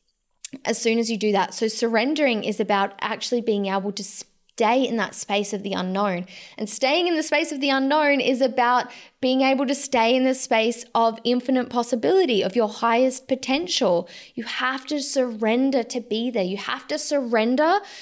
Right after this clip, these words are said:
knowing how to work it all out. You have to surrender controlling everything, because as soon as you try to do that, you will just be back in the realm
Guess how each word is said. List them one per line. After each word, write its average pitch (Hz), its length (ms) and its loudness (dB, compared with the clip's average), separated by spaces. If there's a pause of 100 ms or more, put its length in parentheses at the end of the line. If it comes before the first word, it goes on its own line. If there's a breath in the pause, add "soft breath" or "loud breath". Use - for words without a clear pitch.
(300 loud breath)
knowing 262 800 2 (140 loud breath)
how 240 500 2
to 240 220 0
work 214 460 2
it 226 140 -2
all 202 360 2
out. 185 400 -2 (280 loud breath)
You 233 80 2
have 240 140 0
to 262 120 0
surrender 240 1040 2 (520 loud breath)
controlling 240 1300 2 (140)
everything, 220 600 0
because 214 240 0
as 220 180 0
soon 285 260 2
as 302 120 0
you 285 80 -2
try 294 220 0
to 294 100 2
do 277 240 0
that, 330 280 2 (180 loud breath)
you 254 160 2
will 262 100 2
just 254 220 -2
be 233 100 0
back 247 560 -2
in 233 140 0
the 208 100 2
realm 220 560 2